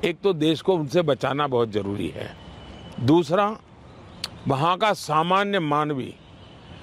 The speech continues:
जब मतदान करता है ना, तब वो सिर्फ किसी को जिताता ऐसा नहीं है जी। मतदान करता है मतलब भारत के संविधान को गले लगाता है। मतदान करता है तब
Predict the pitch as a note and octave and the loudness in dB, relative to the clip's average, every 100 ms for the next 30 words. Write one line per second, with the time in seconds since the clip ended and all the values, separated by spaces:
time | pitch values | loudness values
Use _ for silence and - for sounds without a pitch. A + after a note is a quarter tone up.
0 | - - B2 E3+ D3 C#3+ D3 D#3+ F#3+ G3+ | -16 -4 0 2 2 0 0 0 0 0
1 | F#3 F3+ G#3 A3 E3 - - - - - | -2 -2 -4 -2 -6 -10 -18 -20 -20 -20
2 | - - - - F#3+ G#3+ F#3+ A3+ G#3 G3+ | -20 -18 -2 0 2 4 6 4 4 2
3 | D3 G#3 A3 A3 C3 B2+ C3 F3+ G3 G#3 | 2 4 6 4 2 0 2 0 0 0
4 | F#3+ G#3 F#3+ G#3 G3+ D#3 F#2 - - - | 0 -2 0 0 -2 -4 -6 -12 -20 -20
5 | - - - - - C3 C#3+ D3 E3+ F3+ | -20 -18 -18 -10 0 4 4 2 0 2
6 | A3 A3+ F3+ D#3+ C#3+ D3 C#3 B2+ A#2+ A2 | 2 2 0 0 0 0 0 0 -2 0
7 | D3 F3+ G3 - - - - - - A#2+ | 2 4 2 -6 -20 -20 -20 -20 -14 -8
8 | - - B2 D3+ E3+ D#3 - G#3+ G#3 - | -4 0 2 4 2 0 2 2 2 0
9 | D#3 C#3+ C#3+ B2+ D3+ E3+ G#3 E3+ D3+ D3 | 0 2 2 2 0 2 0 4 4 4
10 | C3 G#2 F2 - - - - - - - | 2 0 -4 -6 -10 -14 -18 -20 -18 -18
11 | - - - - - B2 C#3+ B2 C3 F3+ | -18 -16 -16 -14 -2 2 2 2 -2 0
12 | G#3+ F#3 F3 D#3 E3+ D#3 D3 F3+ G#3+ A#3 | -2 0 -2 0 0 0 2 2 2 0